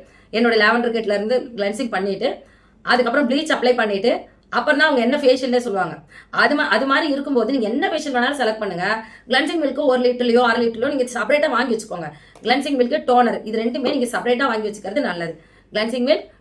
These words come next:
டோனர், ஜெல், இது மூணுமே நீங்க செப்பரேட்டா வாங்கிக்கணும். அப்ப நம்ம ஃபேஷியல் கிட் என்ன பிராண்ட் வச்சிருந்தாலும் நீங்க என்ன பண்ணணும், கிளென்சிங் மில்க், டோனர், ஜெல், இது மூணுமே செப்பரேட்டா வாங்கி வச்சுக்கணும். நீங்க எந்த கிட் வேணாலும் யூஸ் பண்ணாலும் அதை நீங்க எடுத்துக்கலாம்.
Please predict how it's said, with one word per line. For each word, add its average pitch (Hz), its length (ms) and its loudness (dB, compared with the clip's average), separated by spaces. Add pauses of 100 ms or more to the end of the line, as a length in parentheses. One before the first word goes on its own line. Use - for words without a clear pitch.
(120)
டோனர், 254 400 2 (260)
ஜெல், 233 260 2 (180)
இது 226 140 0
மூணுமே 285 360 2
நீங்க 269 180 0
செப்பரேட்டா 220 380 -2
வாங்கிக்கணும். 170 380 -14 (340)
அப்ப 240 180 8
நம்ம 320 180 8
ஃபேஷியல் 320 360 6
கிட் 277 220 4
என்ன 294 220 4
பிராண்ட் 254 340 6
வச்சிருந்தாலும் 262 800 2
நீங்க 240 200 2
என்ன 277 140 0
பண்ணணும், 277 320 2 (400)
கிளென்சிங் 240 380 2
மில்க், 320 180 2 (300)
டோனர், 254 440 2 (840)
ஜெல், 220 280 4 (300)
இது 240 180 2
மூணுமே 277 380 2 (180)
செப்பரேட்டா 269 420 2
வாங்கி 220 160 2
வச்சுக்கணும். 180 260 -8
நீங்க 240 200 0
எந்த 240 180 4
கிட் 294 160 -2
வேணாலும் 269 380 2
யூஸ் 269 160 -4
பண்ணாலும் 202 560 0
அதை 214 240 -2
நீங்க 233 160 0
எடுத்துக்கலாம். 175 500 -6